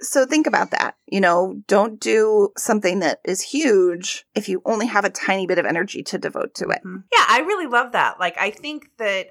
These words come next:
Speaker 2: I always thought that it had to be something huge. So it was really
Speaker 1: Mm-hmm.
Speaker 2: nice to know, like, like you said earlier, blowing out a, a candle on a birthday cake, right?
Speaker 1: Yes.
Speaker 2: It doesn't have to be monumental.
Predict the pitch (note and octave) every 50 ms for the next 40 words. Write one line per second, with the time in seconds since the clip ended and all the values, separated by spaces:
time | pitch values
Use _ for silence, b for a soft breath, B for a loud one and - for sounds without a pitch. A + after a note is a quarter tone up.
0 | _ - F3 G3 A3+ C4+ C#4 B3+ B3 A#3+ B3 - G#3+ G3 - - - - E3+ D#3+
1 | - - G3 G#3+ C4+ C4 E3 D#3 D#3 - - E3 - - C#3 C#3 C#3 D3 C3 B2
2 | A2+ G#2 - - - - - A#3 G3+ F#3+ F#3 F#3 F3+ F#3+ A3 - - - E3 E3
3 | F3 - - - F3 D#3 D#3+ D#3 D#3 D#3 D3 C#3 - - _ _ D#3+ D#3 D3+ D3+
4 | - A#3 A#3+ - E4 D#4+ F#4 G#4 G#4+ - - G#2 E3 D3+ - E3 D#3+ D#3+ E3 E3+
5 | E3+ E3 E3 E3+ F3 - - - G3 F#3+ E3 E3 _ _ _ _ _ _ _ -
6 | F#3 F#3 - - - B3+ B3+ B3 A#3 G#3+ F#3 E3+ - F3 E3 D#3+ E3+ F3 E3+ -
7 | - C#3 - - - A2+ E2 - - - - _ _ _ _ - C#4 F3+ F3 F#3
8 | F#3 F3+ F#3 G3+ A3 - - G3 F#3+ A#3+ A#3 A3+ A#3 G#3+ - A3+ G#3+ A3 - A3+
9 | - F3+ E3+ D#3+ E3 D#3 D#3 D3+ C#3+ C#3 C3+ C3+ B2+ A#2+ - - G#2+ F2+ - F#3